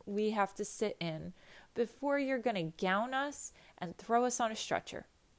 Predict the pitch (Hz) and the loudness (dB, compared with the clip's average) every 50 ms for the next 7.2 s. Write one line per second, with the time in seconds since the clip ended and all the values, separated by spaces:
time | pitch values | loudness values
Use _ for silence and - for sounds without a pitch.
0 | _ _ - - - - - - _ - - - - - 277 269 254 247 240 233 | _ _ -20 -20 -20 -20 -20 -20 _ -10 -8 -6 -2 2 2 4 6 6 6 6
1 | 247 262 302 370 - - - 381 349 349 - 262 226 247 233 226 208 202 - - | 4 4 4 4 4 4 2 0 2 2 0 0 4 4 6 6 4 2 0 -4
2 | - 233 247 285 311 - 339 339 330 - - 277 269 269 277 269 - - 208 180 | -6 -6 -4 -4 -2 -2 0 0 0 4 6 8 8 8 6 4 2 2 4 4
3 | 170 170 202 - - _ _ _ _ _ _ _ _ _ _ _ _ _ _ _ | 4 4 0 -4 -8 _ _ _ _ _ _ _ _ _ _ _ _ _ _ _
4 | _ _ _ _ - - - - _ - 208 214 196 196 190 - - - - 302 | _ _ _ _ -20 -20 -20 -8 _ 6 8 8 8 8 6 4 -2 -2 4 6
5 | 320 392 403 - - - - _ - - - - - - 254 226 - - 277 320 | 8 8 6 4 2 -4 -14 _ -20 -20 -18 -10 -6 -6 -4 -2 0 2 2 2
6 | - - - - 294 285 277 - - - 277 269 277 269 226 254 240 220 214 208 | 2 0 2 4 4 4 4 2 0 0 2 4 4 4 4 4 6 6 6 6
7 | 214 220 226 | 6 4 4